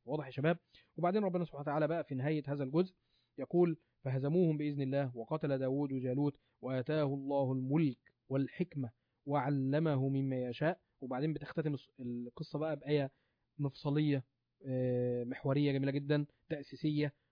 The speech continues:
"ولولا دفع الله الناس بعضهم ببعض لفسد الأرض". يبقى دي سنة الحياة، سيظل المؤمنين والكفار والمنافقين في تدافع إلى قيام الساعة.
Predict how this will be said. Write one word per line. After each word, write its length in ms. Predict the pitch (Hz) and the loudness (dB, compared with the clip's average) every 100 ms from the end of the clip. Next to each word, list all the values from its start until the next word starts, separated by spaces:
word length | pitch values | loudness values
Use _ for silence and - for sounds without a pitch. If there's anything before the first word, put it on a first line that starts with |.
| _ - | _ -8
"ولولا 840 | 123 139 147 160 135 135 127 120 | 0 2 4 4 2 -2 -2 -2
دفع 280 | 139 147 123 | -2 -4 -4
الله 340 | 131 131 135 | -4 -2 0
الناس 420 | 123 123 127 127 | 0 0 -2 -2
بعضهم 400 | 135 120 131 123 | -4 -4 -4 -4
ببعض 280 | 123 135 113 - _ _ - | 0 0 -2 -6 _ _ -6
لفسد 380 | 135 151 160 131 | -4 -4 -6 -8
الأرض". 340 | 104 98 98 | -10 -16 -14
يبقى 160 | 117 165 | -4 0
دي 60 | |
سنة 200 | 180 190 151 | 0 0 -4
الحياة، 260 | - 107 - _ _ _ | -10 -16 -20 _ _ _
سيظل 640 | 147 139 135 180 156 113 _ _ _ - | -2 0 2 0 0 -4 _ _ _ -4
المؤمنين 580 | 147 143 135 156 165 165 _ _ _ - | -2 0 0 2 2 0 _ _ _ -10
والكفار 1160 | 127 139 147 - 131 _ _ - - 160 156 143 | -4 -2 -2 -6 -14 _ _ -20 -4 2 2 2
والمنافقين 600 | 135 143 131 - 165 160 | 0 -2 -4 -2 -2 0
في 160 | 170 | 0
تدافع 380 | 156 143 175 208 | 0 0 0 0
إلى 120 | 196 175 | 0 -2
قيام 220 | - 131 | 0 -2
الساعة. 240 | 113 - | -4 -14